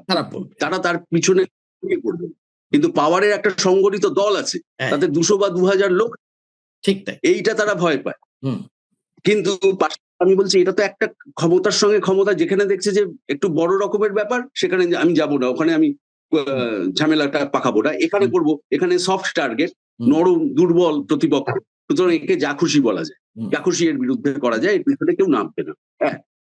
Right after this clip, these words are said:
Speaker 2: দু নম্বর হচ্ছে, এটা অবশ্য শুধু কামরার দুর্বলতা না,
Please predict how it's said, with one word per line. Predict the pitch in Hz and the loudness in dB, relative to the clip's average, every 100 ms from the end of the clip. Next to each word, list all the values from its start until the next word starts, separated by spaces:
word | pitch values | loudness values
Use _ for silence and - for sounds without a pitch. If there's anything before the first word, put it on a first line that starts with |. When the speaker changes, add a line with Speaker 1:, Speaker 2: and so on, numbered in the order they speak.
| - | -4
Speaker 2:
দু | 107 | 0
নম্বর | 190 208 208 202 | 2 2 2 2
হচ্ছে, | 190 185 | 2 2
এটা | 160 226 226 | 2 0 -2
অবশ্য | 233 226 - 240 | -2 0 0 0
শুধু | 208 233 | 2 0
কামরার | - 180 196 226 196 | 0 -2 -2 -2 -2
দুর্বলতা | 190 202 202 160 | -2 0 0 0
না, | 143 151 | -2 -4